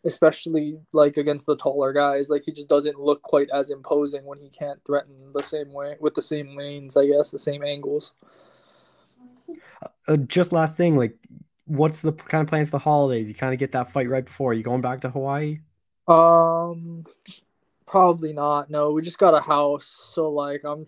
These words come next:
Speaker 1: I'm working on that. I'm trying to get paid, dude. <laughs> I need
Speaker 2: Yeah.
Speaker 1: to fight. I need fights. Like, I got a mortgage and stuff. I got two mortgages now, dude.
Speaker 2: How, how often do you go back to Hawaii?
Speaker 1: I haven't even been back yet, like, since I moved up here.
Speaker 2: Oh, really? I thought you would have went back at least, like, once or twice.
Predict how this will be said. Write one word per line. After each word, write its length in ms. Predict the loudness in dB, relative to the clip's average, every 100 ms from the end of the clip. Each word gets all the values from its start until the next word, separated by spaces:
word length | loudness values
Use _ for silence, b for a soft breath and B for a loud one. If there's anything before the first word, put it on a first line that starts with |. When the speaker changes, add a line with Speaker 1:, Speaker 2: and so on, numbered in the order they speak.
| -8
Speaker 1:
I'm 100 | -6
working 300 | -6 -6 -12
on 140 | -12
that. 160 | -10 -10
I'm 80 | -6
trying 180 | -8
to 60 | -8
get 100 | -10
paid, 300 | -8 -8 -6
dude. 200 | -2 2
<laughs> 140 | 4
I 320 | 6 6 6 4
need 120 | 4
Speaker 2:
Yeah. 100 | 0
Speaker 1:
to 0 |
fight. 380 | -2 -2 -2 -14 _ -14
I 60 | -10
need 180 | -8 0
fights. 380 | 2 2 0 -4
Like, 320 | -2 -2 _ -8
I 160 | -8
got 180 | -4 -4
a 40 |
mortgage 420 | -4 -8 -8 -8 -12
and 100 | -14
stuff. 320 | -2 0 6
I 60 |
got 140 | 6 6
two 160 | 0
mortgages 560 | 0 -2 -2 -8 -12 -14
now, 240 | -14 -14
dude. 240 | -14 -18 -20 _ _ _ _ -10
Speaker 2:
How, 180 | -6 -4
how 220 | -2 -2
often 280 | -2 -4 -6
do 120 | -6
you 60 |
go 100 | -4
back 220 | -2 -4 -4
to 100 | -10
Hawaii? 520 | -6 -6 -6 -8 -12 _ _
Speaker 1:
I 100 | 4
haven't 200 | 6 4
even 200 | 0 -6
been 220 | -4 -4 -4
back 300 | -8 -8 -8
yet, 200 | -8 -4
like, 200 | -6 -8
since 180 | -6 -4
I 80 |
moved 300 | -4 -6 -6
up 180 | -6 -6
here. 260 | -8 -10 -12 _ -4
Speaker 2:
Oh, 120 | -2
really? 420 | 2 2 0 0
I 80 | -2
thought 200 | -2 -2
you 80 | 0
would 80 | -2
have 60 | -2
went 120 | -2
back 160 | -2
at 80 | -2
least, 180 | -2 -2
like, 140 | -2
once 240 | -2 -4 -6
or 60 |
twice. 580 | -10 -10 -12 -14 -18 -20